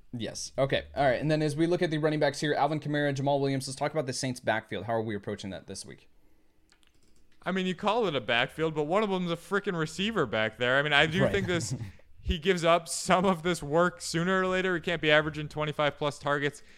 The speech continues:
Speaker 2: a game for the en-, or touches for the entire season. So I think Jamal Williams is a name to keep stashed. You can't play him right now because of the volume for Kamara, but as, if this begins to regress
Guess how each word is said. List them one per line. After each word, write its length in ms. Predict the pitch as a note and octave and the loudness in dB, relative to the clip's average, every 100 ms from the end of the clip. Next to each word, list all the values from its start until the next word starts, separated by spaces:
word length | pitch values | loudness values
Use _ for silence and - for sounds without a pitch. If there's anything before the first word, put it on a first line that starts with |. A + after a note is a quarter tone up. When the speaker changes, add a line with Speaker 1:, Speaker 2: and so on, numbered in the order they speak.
| - C#3 | -12 -6
Speaker 2:
a 100 | C3+ | 0
game 240 | D3 D3+ | 2 2
for 140 | D3 | 0
the 100 | D3 | 0
en-, 140 | C#3+ C3+ | 0 0
or 240 | C#3+ C3 - - - | 0 0 -2 -20 -12
touches 380 | - E3 - C3 | 2 2 2 -4
for 100 | C#3+ | -4
the 80 | C#3+ | -4
entire 340 | C#3 D3+ C#3 | 0 2 2
season. 440 | C3+ D#3 D3 D3 C#3 - _ _ | 2 0 0 -2 -4 -10 _ _
So 140 | - F#3+ | -2 0
I 40 | |
think 140 | G#3+ F#3 | 2 0
Jamal 240 | F3 E3+ | 2 4
Williams 220 | E3 E3 C3+ | 4 0 -4
is 120 | B2+ | -4
a 80 | B2+ | -4
name 260 | B2+ C#3+ | -2 -2
to 60 | C3 | -4
keep 180 | C3 G#2+ | -8 -8
stashed. 460 | - C#3 D3 - | 2 4 4 2
You 60 | F3+ | -4
can't 220 | G3+ D3+ | -2 0
play 180 | - C#3 | 0 -2
him 120 | C#3 | 0
right 140 | C3+ | 0
now 240 | C3+ C3+ C3+ - _ - | 2 2 2 -6 _ -8
because 380 | D3 D#3+ D3 | 0 4 4
of 80 | D3+ | 2
the 80 | C#3+ | 0
volume 380 | C#3 C#3+ D3+ D3 | 4 4 2 -2
for 180 | - D3 | -4 -6
Kamara, 400 | D#3 D3+ D3+ C#3+ | -2 2 2 4
but 140 | C3+ | 2
as, 200 | B2+ A#2 C3+ | 0 -8 -6
if 180 | C3+ | -6
this 220 | A2+ E3 - | -4 -6 -6
begins 360 | F#3 F3+ E3+ | -8 -6 -4
to 100 | E3 | -2
regress 520 | D3+ B2+ D3 D3+ C#3+ | -2 2 4 4 2